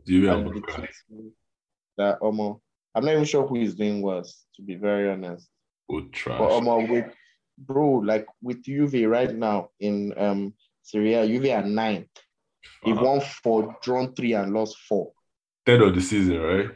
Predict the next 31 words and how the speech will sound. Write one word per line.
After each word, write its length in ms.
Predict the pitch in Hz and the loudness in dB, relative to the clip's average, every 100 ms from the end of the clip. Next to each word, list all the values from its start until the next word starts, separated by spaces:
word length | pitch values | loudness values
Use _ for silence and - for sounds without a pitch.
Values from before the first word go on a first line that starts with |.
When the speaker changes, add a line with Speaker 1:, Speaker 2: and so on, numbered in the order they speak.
| _ _ _ - _ _ _ - - _ - 131 - | _ _ _ -20 _ _ _ -20 -20 _ -14 -14 -6
Speaker 2:
Yeah, 180 | 185 185 | -2 0
they 100 | 165 | 0
play 180 | 254 208 | 0 2
eleven 360 | 160 165 175 175 | 2 2 2 2
games. 540 | 165 147 117 101 _ _ - | 2 2 0 -8 _ _ -10
Speaker 1:
Yeah. 300 | 120 117 123 - _ _ _ _ _ _ _ _ _ _ _ | -6 -4 -6 -12 _ _ _ _ _ _ _ _ _ _ _
Speaker 2:
Bro, 200 | 143 151 | 0 2
Napoli 400 | 131 156 170 165 | 2 0 2 2
are 120 | 143 | 0
top 180 | - 143 | 0 -4
with 80 | 110 | -4
twenty-nine 640 | 120 113 117 120 123 123 123 | -4 -4 -2 -4 -2 -2 -2
points. 260 | - 107 98 | -2 -4 -2
Juve 140 | 127 | -2
are 140 | 139 117 | 0 0
behind 280 | 107 113 117 | 0 0 0
them 140 | 110 | 0
by 140 | 98 | 0
fourteen 560 | 90 - 101 - 113 110 | -2 -4 -6 -4 -4 -2
points. 560 | 110 95 80 - - _ _ _ | -2 -4 -6 -18 -20 _ _ _
Speaker 1:
Yeah, 220 | - - - - - - | -12 -10 -10 -12 -14 -14
it's 120 | - | -14
not 220 | - 65 64 | -10 -8 -8
happening. 200 | - - | -10 -6
Speaker 2:
Then 160 | 117 117 | -2 0
Milan 540 | 117 117 127 131 131 | 0 0 0 0 0
have 220 | 135 127 120 | 0 0 0
a 60 | |
game 320 | 107 127 123 117 | 0 -2 -2 0
in 120 | 107 | 0
hand, 340 | 113 113 101 | 0 -2 -4